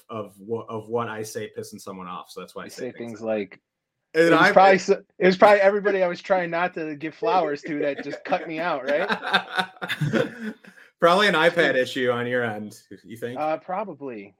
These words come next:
Speaker 2: Gotta love the new Wi-Fi.
Speaker 1: <laughs> Uh, sorry about that. Uh, I was saying that I s-, I just, I say it that way so I don't make anyone mad if there's someone behind the strings who has been hel-, you have a support system, right? I mean,
Speaker 2: Shh.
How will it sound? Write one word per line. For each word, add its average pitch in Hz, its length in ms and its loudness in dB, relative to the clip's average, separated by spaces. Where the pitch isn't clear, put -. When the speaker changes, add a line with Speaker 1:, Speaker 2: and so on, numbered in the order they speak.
Speaker 2:
Gotta 127 180 -4
love 127 220 -6
the 120 80 -12
new 117 180 -8
Wi-Fi. 101 520 -8
Speaker 1:
<laughs> - 800 -8
Uh, 131 280 -2
sorry 175 160 2
about 160 160 2
that. 139 300 -2
Uh, 151 220 0
I 170 140 4
was 185 180 0
saying 202 320 -2
that 170 140 0
I 156 120 0
s-, 143 180 -4
I 131 160 -4
just, 135 320 -8
I 127 100 -2
say 135 320 -6
it 123 120 -4
that 117 200 -6
way 113 220 -8
so 110 160 -10
I 107 40 -6
don't 110 200 -8
make 107 220 -12
anyone 98 300 -12
mad 90 260 -12
if 85 120 -16
there's 92 440 -14
someone 95 580 -12
behind 95 300 -10
the 98 40 -12
strings 98 360 -10
who 107 100 -4
has 123 280 0
been 110 140 -4
hel-, 113 260 -4
you 160 160 4
have 226 120 8
a 196 60 4
support 160 380 4
system, 101 460 -6
right? 92 160 -8
I 92 80 -8
mean, 87 320 -12
Speaker 2:
Shh. - 200 -8